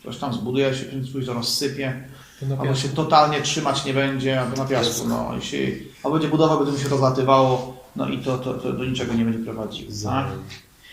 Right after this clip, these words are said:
Speaker 1: Święta Katarzyna ze Sieny widziała duszę w łasce uświęcającej, a więc bez grzechu ciężkiego, i zawołała:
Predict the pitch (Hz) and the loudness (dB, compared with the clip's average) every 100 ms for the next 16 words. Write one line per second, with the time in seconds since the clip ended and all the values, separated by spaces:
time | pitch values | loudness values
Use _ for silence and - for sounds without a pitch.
0 | - - - - 196 196 190 180 170 185 | -20 -20 -2 8 10 10 8 8 8 6
1 | 160 160 - 160 165 170 165 151 147 160 | 6 4 4 6 6 4 4 0 4 8
2 | 151 143 156 156 131 151 147 - 139 135 | 8 6 2 2 4 4 4 2 0 0
3 | 139 127 131 139 151 143 156 156 160 160 | -2 0 2 4 2 -2 -2 -2 0 -2
4 | - - - 123 135 123 131 147 - 135 | -6 -14 -8 -4 -4 -2 0 2 2 0
5 | 135 127 - 151 143 135 135 131 143 147 | -2 -4 -2 -2 0 2 2 4 6 8
6 | 143 143 | 6 4